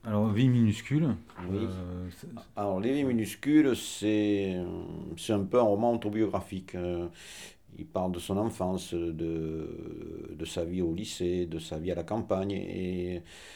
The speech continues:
Speaker 2: euh, ce long cheminement,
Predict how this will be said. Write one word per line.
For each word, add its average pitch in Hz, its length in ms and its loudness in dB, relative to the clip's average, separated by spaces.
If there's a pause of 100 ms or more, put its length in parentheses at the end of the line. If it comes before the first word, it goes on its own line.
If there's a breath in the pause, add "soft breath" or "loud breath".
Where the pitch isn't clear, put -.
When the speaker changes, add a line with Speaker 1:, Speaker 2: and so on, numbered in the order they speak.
(340 loud breath)
Speaker 2:
euh, - 20 -12 (320)
ce - 720 -6
long 117 240 8
cheminement, 120 880 6